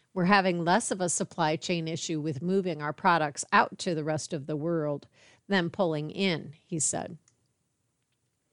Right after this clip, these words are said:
Pat McGonigal, president of the Iowa Pork Producers Association, said a big issue in twenty twenty-one that he anticipates continuing into twenty twenty-two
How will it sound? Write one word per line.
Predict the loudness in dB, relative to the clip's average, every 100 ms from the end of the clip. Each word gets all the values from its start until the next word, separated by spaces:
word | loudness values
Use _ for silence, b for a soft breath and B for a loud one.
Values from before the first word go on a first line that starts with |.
| _ _ _ _ _
Pat | 4 6
McGonigal, | 4 4 4 4 2 0 2
president | 2 2 2 -2 -2
of | -4
the | -2 0
Iowa | 2 4 4 2
Pork | 0 -2 0
Producers | -4 -2 -2 -4 -6 -6
Association, | -6 -4 -4 -4 -4 -2 -2 -6 -8 -8 b b b
said | 2 4 4
a |
big | 4 2 0 0
issue | 0 2 0 0
in | -2
twenty | -2 -2 -2 -2
twenty-one | -2 -2 -2 -2 -2 2
that | 0 0
he | 0
anticipates | 0 -2 -2 -2 -2 -2 -4 -2
continuing | -6 -6 -6 -4 -4 -2 -2 -2 -4
into | -6 -8
twenty | -6 -4 -2 -4
twenty-two | -4 -6 -4 -2 0 0